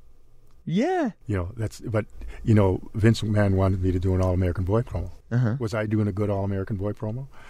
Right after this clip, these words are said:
Speaker 2: You know,
Speaker 1: Mm.
Speaker 2: some people say, yeah. But,
Speaker 1: Yeah.
Speaker 2: uh, to the bo-, to the guys, the guys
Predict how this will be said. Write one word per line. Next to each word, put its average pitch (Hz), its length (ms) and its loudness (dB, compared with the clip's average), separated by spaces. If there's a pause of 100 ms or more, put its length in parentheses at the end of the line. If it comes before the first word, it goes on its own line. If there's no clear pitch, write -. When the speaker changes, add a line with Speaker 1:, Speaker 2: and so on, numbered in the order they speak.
(220)
Speaker 2:
You 117 80 -6
know, 131 120 -2
Speaker 1:
Mm. 110 100 -12
Speaker 2:
some 107 180 0
people 98 240 -2
say, 107 140 -4
yeah. 107 260 -6 (100)
But, - 80 -6 (160)
Speaker 1:
Yeah. 98 60 -14
Speaker 2:
uh, 92 80 -16
to - 100 -2
the 95 100 -2
bo-, 101 280 -2
to 110 100 -6
the 90 100 -4
guys, 98 420 -4
the - 80 -12
guys 92 360 -6